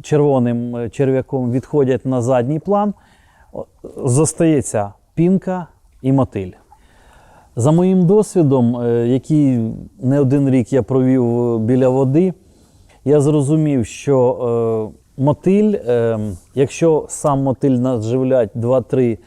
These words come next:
е, кучкою мотиль на крючок, риба його знаходить, е, трошки відтягує, м, знаходження і покльовку риби.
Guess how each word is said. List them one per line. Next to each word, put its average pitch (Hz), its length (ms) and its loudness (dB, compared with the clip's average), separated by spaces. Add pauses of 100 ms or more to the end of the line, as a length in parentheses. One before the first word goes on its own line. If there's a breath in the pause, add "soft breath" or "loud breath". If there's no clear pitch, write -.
(320 soft breath)
е, 120 140 0
кучкою 143 480 -2
мотиль 160 360 0
на 180 200 2
крючок, 147 500 -2
риба 175 340 2
його 156 440 2
знаходить, 147 800 -2
е, 139 360 -2 (680 soft breath)
трошки 165 460 0
відтягує, 117 880 0 (200)
м, 117 320 -4
знаходження 135 640 -2
і 143 120 0
покльовку 143 640 0
риби. 107 320 0